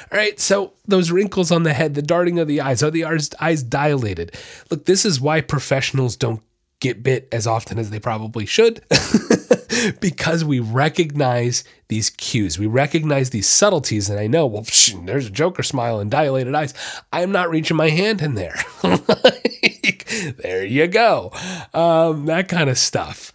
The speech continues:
Okay, people think they can reason with the dog.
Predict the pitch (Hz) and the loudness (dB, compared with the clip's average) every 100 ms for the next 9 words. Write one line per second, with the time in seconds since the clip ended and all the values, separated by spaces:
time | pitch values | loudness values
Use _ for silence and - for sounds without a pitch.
0 | _ _ - 123 127 - - 202 214 208 | _ _ -8 -2 -2 -2 0 0 2 0
1 | 190 180 185 151 160 208 180 151 143 131 | 0 0 0 2 2 2 2 2 0 -2
2 | 113 90 - - | -2 -4 -8 -18